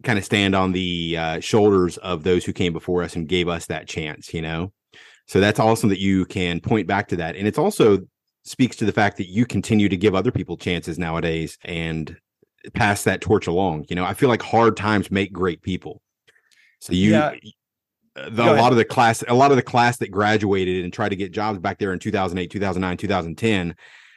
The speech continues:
Speaker 1: man, they, they're some of the, the greatest people that I know out there. And I feel like we're, we're coming up on, and we've been through some hard times here recently. So I'm kinda excited to see what comes out of that, honestly.
Speaker 2: I-, it'll be interesting. Uh, you know, you take this millennial generation, which I'm a part of, and you got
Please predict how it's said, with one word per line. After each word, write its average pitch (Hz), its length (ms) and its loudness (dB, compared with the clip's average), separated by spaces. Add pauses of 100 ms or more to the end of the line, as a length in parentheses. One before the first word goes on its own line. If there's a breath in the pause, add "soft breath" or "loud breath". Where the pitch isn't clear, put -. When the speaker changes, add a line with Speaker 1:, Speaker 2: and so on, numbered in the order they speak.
(180 soft breath)
Speaker 1:
man, 98 240 2
they, 120 180 6
they're 110 240 4
some 120 200 4
of 104 60 4
the, 95 320 2
the 107 140 -2
greatest 117 460 0
people 117 260 -4
that 104 100 -4
I 101 100 -2
know 101 220 0
out 113 260 -2
there. 85 340 -6
And 101 120 -2
I 101 60 0
feel 123 240 0
like 110 180 2
we're, 104 240 4 (300 soft breath)
we're 101 120 0
coming 117 280 2
up 110 160 0
on, 101 440 0
and 92 120 -6
we've 92 220 -4
been 117 180 4
through 104 180 2
some 98 140 -4
hard 98 220 0
times 92 200 -2
here 90 120 -4
recently. 92 360 -4
So 101 120 -4
I'm 92 60 -4
kinda 147 340 0
excited 92 380 -2
to 95 60 0
see - 120 -4
what 92 160 -2
comes 87 180 -4
out 101 180 4
of 90 40 0
that, 82 140 -4
honestly. - 520 -6 (760)
Speaker 2:
I-, 170 200 -12
it'll 190 200 4
be 185 180 4
interesting. 156 640 0
Uh, 131 280 0
you 127 160 -2
know, 120 80 -2
you 120 140 -4
take 135 220 -6
this 120 160 -8
millennial 127 420 -2
generation, 120 560 -2
which 117 140 -8
I'm 117 140 -2
a 113 60 -6
part 113 280 -2
of, 123 200 -2
and 113 140 -4
you 113 100 -4
got 120 180 -2